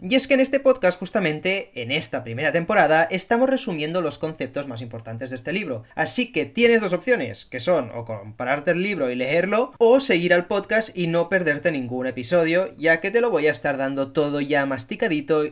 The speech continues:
y de un modo apacible. Ahora la decisión ya es tuya. En segundo lugar, tenemos al libro Inteligencia emocional, de Daniel Goleman. Este es un libro que ya se aleja un poco del típico libro de crecimiento personal y se acerca más a un libro para saber más de psicología como tal,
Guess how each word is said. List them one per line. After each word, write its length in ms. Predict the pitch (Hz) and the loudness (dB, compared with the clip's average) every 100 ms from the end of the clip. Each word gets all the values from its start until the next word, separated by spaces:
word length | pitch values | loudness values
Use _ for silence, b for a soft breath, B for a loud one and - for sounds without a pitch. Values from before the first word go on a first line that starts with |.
| - | -6
y 160 | 135 | -6
de 180 | 135 160 | -2 -2
un 260 | 147 156 147 | -2 -4 -4
modo 300 | 135 139 135 | -2 0 -2
apacible. 600 | 107 107 208 160 113 113 b b | -4 -6 -4 -4 -6 -10 b b
Ahora 240 | 170 180 175 | 2 4 6
la 80 | |
decisión 340 | 165 160 160 170 | 4 2 -4 -2
ya 60 | 131 | -2
es 120 | - | -6
tuya. 280 | 120 117 - _ _ 208 | -12 -12 -16 _ _ -4
En 60 | |
segundo 260 | 285 302 240 | 0 4 6
lugar, 380 | 160 135 160 160 | 8 6 4 2
tenemos 320 | 147 165 160 | -2 -2 -4
al 80 | 135 | -4
libro 200 | 139 160 | -2 -2
Inteligencia 460 | 147 131 143 127 | -2 -4 -4 -6
emocional, 580 | 127 113 120 147 147 113 | -6 -6 -4 0 0 -2
de 120 | 120 | -6
Daniel 280 | 120 120 113 | -6 -6 0
Goleman. 540 | 170 165 123 110 113 b b - | 4 4 2 -6 -12 b b -2
Este 340 | 190 - 202 | -2 2 4
es 160 | 151 131 | 2 -2
un 160 | 123 | -6
libro 420 | 147 165 196 233 | -4 -2 0 -2
que 200 | 226 123 | -2 -6
ya 240 | 117 139 143 | 0 0 0
se 120 | - | -2
aleja 300 | 123 135 139 | -4 -2 -2
un 160 | 127 113 | -6 -2
poco 320 | 170 202 196 | -2 -2 -4
del 240 | 147 135 | -4 -4
típico 400 | - 196 226 196 | -6 -6 -4 -2
libro 300 | 151 151 175 | 0 -2 -4
de 120 | 160 | -4
crecimiento 440 | 131 120 120 127 135 | -6 -10 -10 -10 -8
personal 520 | 139 - 117 143 156 | -10 -10 -6 -4 -4
y 100 | 143 | -4
se 100 | 175 | -6
acerca 320 | 151 196 208 | -4 -4 -4
más 240 | 151 156 139 | -2 -4 -4
a 20 | |
un 140 | 135 | -6
libro 340 | 127 123 147 151 | -4 -4 -4 -6
para 140 | 117 | -8
saber 320 | - 120 139 | -10 -6 -6
más 240 | 135 143 147 | -4 -6 -6
de 80 | |
psicología 680 | 123 117 131 117 113 143 151 | -10 -8 -6 -6 -6 -4 -4
como 200 | 147 107 | -4 -10
tal, 300 | 110 123 110 | -8 -8 -8